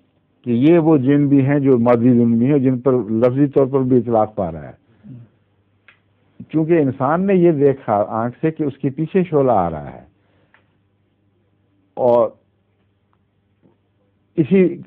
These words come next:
नज़ारे को खुदा ने पेश कर दिया जिसकी हर आदमी आंख गवाही देगी। लेकिन साथ ये बयान फरमाया कि उसको जलाने की खातिर,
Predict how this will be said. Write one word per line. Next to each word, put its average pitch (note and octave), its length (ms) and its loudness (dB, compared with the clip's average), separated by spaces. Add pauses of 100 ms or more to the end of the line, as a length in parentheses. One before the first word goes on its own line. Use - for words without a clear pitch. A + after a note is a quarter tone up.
(120)
नज़ारे C#3 380 4
को C#3 60 -2
खुदा C3 300 0
ने C3+ 60 0
पेश B2+ 240 0
कर B2 140 0
दिया C#3+ 180 0
जिसकी C3+ 380 -6 (180)
हर C3 160 2
आदमी C3 340 0
आंख A#2+ 220 -4
गवाही B2 240 2
देगी। E2+ 380 -2 (960)
लेकिन B2+ 280 0
साथ D3 300 0
ये E3 120 4
बयान D3 280 0
फरमाया C#3+ 340 0
कि F3 60 -2
उसको D#3 260 -2
जलाने C3+ 420 2
की D#3 120 -2
खातिर, F#2 420 -4